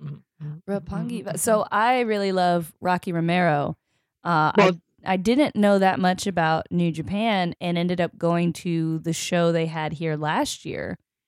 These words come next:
Speaker 2: and then freaking out really hard when Rocky came out because I didn't, I
Speaker 3: <laughs>
Speaker 2: didn't even know that he, you know, was at New Japan. And I'm like, my boyfriend had this amazing match with him just a few months before. So I'm like, "I know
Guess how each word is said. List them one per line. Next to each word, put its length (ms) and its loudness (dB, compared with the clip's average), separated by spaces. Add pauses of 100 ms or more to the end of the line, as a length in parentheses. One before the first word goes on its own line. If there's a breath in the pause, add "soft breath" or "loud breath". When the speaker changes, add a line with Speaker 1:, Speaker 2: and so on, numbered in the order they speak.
(420)
Speaker 2:
and 400 0
then 160 2
freaking 640 -2
out 280 2
really 320 2
hard 440 4
when 180 2
Rocky 400 4
came 320 -2
out 240 6
because 240 6
I 80 6
didn't, 300 6
I 140 4
Speaker 3:
<laughs> 20 2
Speaker 2:
didn't 200 4
even 240 2
know 320 4
that 100 2
he, 500 -4
you 180 -4
know, 340 0
was 380 0
at 180 -2
New 140 2
Japan. 520 0 (440 soft breath)
And 160 0
I'm 340 2 (220)
like, 280 -4
my 120 0
boyfriend 340 2
had 120 0
this 120 -2
amazing 500 4
match 280 2
with 120 2
him 300 4
just 240 6
a 60 0
few 180 -2
months 220 2
before. 440 4
So 140 0
I'm 220 2
like, 260 2
"I 100 0
know 220 6